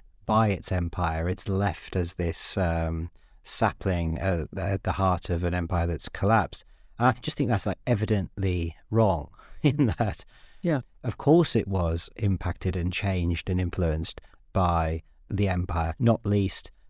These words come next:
Speaker 1: later on in immigration and the creation of the Commonwealth and the Queen being the head of the Commonwealth, and as we talked about it earlier, that being a modernising effect on, on, on Britain. But I do think it's interesting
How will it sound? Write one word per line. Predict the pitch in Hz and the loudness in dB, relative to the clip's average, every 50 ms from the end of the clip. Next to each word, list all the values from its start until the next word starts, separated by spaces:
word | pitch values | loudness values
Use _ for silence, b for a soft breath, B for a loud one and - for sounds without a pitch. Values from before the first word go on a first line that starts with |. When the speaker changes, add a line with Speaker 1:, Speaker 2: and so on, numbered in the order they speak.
| - - | -18 -8
Speaker 1:
later | - 117 117 107 104 - - 107 | -4 0 2 2 2 2 2 4
on | 107 107 107 107 104 104 - - | 4 4 6 4 4 2 0 -2
in | - 123 113 110 107 107 107 - - | 0 2 4 4 4 2 0 -2 -4
immigration | - - 113 107 110 104 - 190 214 143 - - 110 95 90 92 92 - - | -2 0 2 2 2 2 2 2 2 2 2 2 4 4 4 2 0 0 0
and | 104 104 95 95 92 95 95 92 - _ _ - | 0 2 2 2 2 2 0 0 -4 _ _ -16
the | - - - 104 | -6 -2 -2 -2
creation | - - - 107 101 101 95 - - 95 | 0 0 2 2 2 2 2 0 0 0
of | 95 87 | 0 0
the | - - | -2 -2
Commonwealth | - 117 117 120 117 117 113 117 117 117 117 113 - - | 0 2 4 4 4 4 4 4 4 4 4 2 2 0
and | 98 90 87 | 0 0 0
the | 90 | -2
Queen | - - 113 110 113 110 104 95 | -2 0 2 4 4 4 4 2
being | - 101 95 92 90 90 | 0 0 0 0 0 0
the | 90 87 | 2 2
head | 92 120 123 | 2 2 2
of | 120 117 | 0 0
the | 120 | -2
Commonwealth, | - - 117 113 113 110 107 98 92 - | 0 0 2 2 4 4 2 2 0 0
and | 98 95 | -2 -2
as | 92 - | -2 -2
we | 92 | -4
talked | - - 104 87 - - - | -2 0 -2 -2 -2 -4 -8
about | - 95 - 95 87 85 - | -6 -4 -2 -2 -2 -2 -2
it | 95 - - | -4 -2 0
earlier, | 113 117 117 107 101 95 90 85 85 - _ _ _ _ _ _ - - - - - _ _ | 2 4 4 4 4 2 0 -2 -4 -8 _ _ _ _ _ _ -20 -20 -20 -20 -20 _ _
that | - 113 98 - - | 0 0 0 0 0
being | - 107 98 95 95 92 90 92 95 - - _ _ _ _ _ - | 2 2 4 4 4 2 2 2 0 -2 -6 _ _ _ _ _ -2
a | 107 98 92 92 92 92 95 - - - - | 0 2 2 2 0 -2 -2 -4 -8 -6 -2
modernising | 127 151 190 180 151 120 95 87 85 - 92 87 85 85 82 - - - | 0 0 2 4 4 4 4 2 0 -2 -2 -2 -4 -4 -6 -10 -8 -6
effect | - - - 101 - - - - | -4 -4 -2 -4 -4 -4 -4 -4
on, | 98 90 87 - | -4 -4 -4 -4
on, | - 101 98 95 92 92 - - - | -2 -2 -2 0 0 -2 -4 -4 -4
on | - 95 90 90 92 95 - - _ | -4 -2 -2 -2 -4 -6 -10 -14 _
Britain. | - 107 98 - - 80 78 b b b b b b b b b b b b - - | -2 0 0 0 -2 -8 -8 b b b b b b b b b b b b -6 0
But | - 120 139 | 2 4 4
I | 139 131 | 4 2
do | - - - 302 - | 2 0 -2 0 0
think | - 254 170 147 | 0 0 2 2
it's | 131 - - - | 0 -2 -2 0
interesting | 135 131 139 113 127 120 107 - - 110 101 95 90 87 | 2 2 2 2 2 0 0 0 0 0 2 2 0 -4